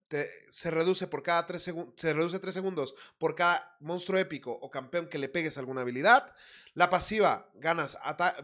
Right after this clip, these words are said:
velocidad de ataque, cuarenta por ciento de velocidad de ataque y tie-, y le reducieron el daño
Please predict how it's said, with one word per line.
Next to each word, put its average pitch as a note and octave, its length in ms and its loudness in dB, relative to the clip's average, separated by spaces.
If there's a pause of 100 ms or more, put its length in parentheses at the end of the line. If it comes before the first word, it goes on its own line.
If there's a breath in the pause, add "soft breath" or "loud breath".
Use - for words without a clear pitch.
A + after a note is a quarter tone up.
velocidad C#3+ 460 0
de D#3+ 60 4
ataque, D#3 360 -4
cuarenta C3+ 340 -4
por - 140 -10
ciento D3 320 -6
de B2+ 60 -2
velocidad A#2 320 -6
de A#2+ 60 -2
ataque C4+ 480 0
y D3+ 80 -14
tie-, F3 220 -8
y F#3 300 -10
le D#3+ 80 0
reducieron D3 480 -4
el D3+ 80 -4
daño D3 320 0